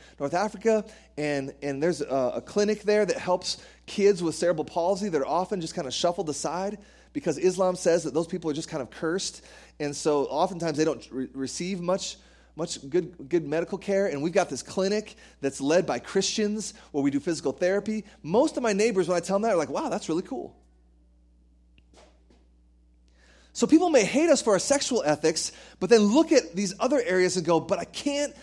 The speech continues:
deny that these other things they're doing are beautiful." And that's confusing to me.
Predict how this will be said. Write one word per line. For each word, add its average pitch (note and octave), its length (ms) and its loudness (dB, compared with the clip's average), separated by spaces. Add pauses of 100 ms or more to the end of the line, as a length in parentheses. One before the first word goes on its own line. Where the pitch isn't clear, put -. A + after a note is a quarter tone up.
(180)
deny G3 540 2
that D3 140 -4
these D#3+ 200 -4
other F3 180 0
things E3 340 -6
they're C#3 120 -4
doing B2 500 -4 (240)
are A2+ 100 -12
beautiful." A2+ 580 -6 (200)
And D#3 140 -8
that's G#3+ 180 -6
confusing B2+ 580 -6
to - 120 -10
me. F#2+ 220 -12